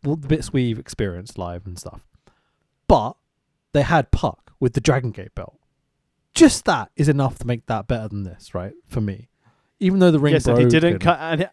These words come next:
Speaker 2: and he didn't come out unless so you could have a picture of the belt. So technically, he fucked you.
Speaker 1: No,
Speaker 2: Yeah.
Speaker 1: but we, we, I'd let him fuck me, to be fair. <laughs> But he walked out with the Open the Dream Gate belt. I got to see that belt in person.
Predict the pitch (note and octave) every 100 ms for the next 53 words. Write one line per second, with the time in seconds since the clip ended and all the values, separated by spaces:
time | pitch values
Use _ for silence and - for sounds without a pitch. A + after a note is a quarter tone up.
0 | - E3+ D#3 F3 F3 F3 F3+ D#3+ D3+ D3+
1 | D3+ C#3+ - C#3 C#3+ C#3 C3 D3 C3+ B2+
2 | D3 G#2 - - F#3+ B2+ - A2 - C#3+
3 | - - F#2 F#2+ _ _ _ _ F4 F3
4 | A2 G3 G#3+ F#3 A3+ - _ A3+ F3 C#3+
5 | C#3+ C3+ A#2+ G#2 G#2 - G#2+ A2+ G2+ B2
6 | G2+ G#2+ - C5+ - - - - - -
7 | - C4 A#3+ B3 A#3+ - B3 G3+ B2+ -
8 | A3+ A3+ - D#3 G3 - D#3+ D#3+ F3 D3+
9 | C#3 D3 D3 C3+ B2 A#2 A2+ B2+ F#3+ -
10 | D3 - F3+ E3 C#3+ A#2+ C#3 B2 B2 A#2+
11 | A#2 A2+ A2 A#2+ F#2 E2+